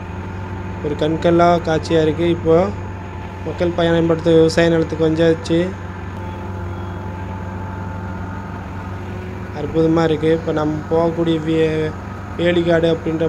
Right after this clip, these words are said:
மலை கிராமத்துல அதிக அளவு முந்திரி சாகுபடி செய்யக்கூடிய பகுதி. அதே மாதிரி பலா மரங்களும் ஒரு சில வேற பயிர் வகைகளும் பயிரிடக்கூடிய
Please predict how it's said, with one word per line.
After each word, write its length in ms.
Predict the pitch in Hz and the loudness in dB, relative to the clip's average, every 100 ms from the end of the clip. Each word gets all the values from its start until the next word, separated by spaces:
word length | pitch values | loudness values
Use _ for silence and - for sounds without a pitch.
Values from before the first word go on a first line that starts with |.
| 156 | 0
மலை 160 | 156 156 | 0 0
கிராமத்துல 560 | 160 156 151 160 160 185 196 - - 147 | 0 0 -2 -2 -2 -2 -4 -8 -6 -4
அதிக 240 | 160 170 | 0 2
அளவு 140 | 170 175 170 | 2 0 0
முந்திரி 400 | 165 165 170 175 170 175 - | -2 -2 0 0 0 -2 -4
சாகுபடி 400 | 156 156 160 160 151 | -4 -4 -4 -6 -4
செய்யக்கூடிய 420 | 160 151 160 160 156 | -4 -2 0 0 0
பகுதி. 320 | 156 151 156 202 - - - - - - - - | 0 2 0 0 -6 -10 -8 -8 -8 -10 -10 -8
அதே 120 | 160 165 170 | -2 0 2
மாதிரி 160 | 165 165 | 0 2
பலா 180 | 160 170 175 | 2 4 4
மரங்களும் 500 | 170 165 156 165 190 240 - 165 | 4 4 4 4 4 2 -4 -2
ஒரு 120 | 160 | -2
சில 200 | - 175 170 | -2 0 2
வேற 140 | 165 160 160 | 4 2 0
பயிர் 240 | 160 160 160 | 0 2 2
வகைகளும் 420 | 156 156 156 156 | 2 2 0 0
பயிரிடக்கூடிய 520 | 156 151 147 147 147 | 0 0 -2 -2 -2